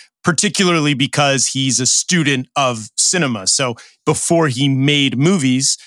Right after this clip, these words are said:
he was writing books about directors, and he was the first American to start, like, Cahiers du Cinéma predated him,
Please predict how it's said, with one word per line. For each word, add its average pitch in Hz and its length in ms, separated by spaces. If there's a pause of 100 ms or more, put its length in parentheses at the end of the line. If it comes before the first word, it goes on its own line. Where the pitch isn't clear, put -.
(120)
he 151 140
was 127 240
writing 147 540
books - 520 (100)
about 117 460
directors, 127 680
and 131 100
he 135 80
was 131 160
the 127 80
first - 380
American 143 760 (300)
to 131 520 (220)
start, 143 440
like, 156 280
Cahiers 156 260
du 151 80
Cinéma 139 560 (220)
predated 165 440
him, 156 240